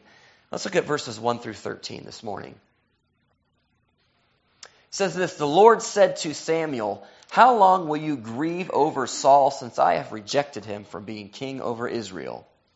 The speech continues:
Fill your horn with oil and go. I will send you to Jesse the Bethlehemite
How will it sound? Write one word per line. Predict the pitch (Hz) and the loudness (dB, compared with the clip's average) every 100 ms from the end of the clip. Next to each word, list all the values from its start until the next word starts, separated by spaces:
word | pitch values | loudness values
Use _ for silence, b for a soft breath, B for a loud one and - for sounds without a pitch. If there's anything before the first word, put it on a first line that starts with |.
| B B B B | B B B B
Fill | - 196 233 247 | -2 4 4 4
your | 208 | 2
horn | 190 190 190 | 2 2 0
with | 170 | -2
oil | 156 160 156 151 | 4 6 6 4
and | 131 127 110 | 0 -6 0
go. | 143 139 110 | 4 4 6
I | 87 131 | 6 6
will | 123 | 4
send | - 190 190 | -4 -6 -6
you | 180 175 | -6 -6
to | - 135 | -6 -8
Jesse | 101 113 156 156 131 117 104 B B B | -4 0 0 0 -4 -6 -8 B B B
the | 123 | -4
Bethlehemite | 110 175 185 139 123 117 104 90 | 4 4 4 0 0 0 -4 -6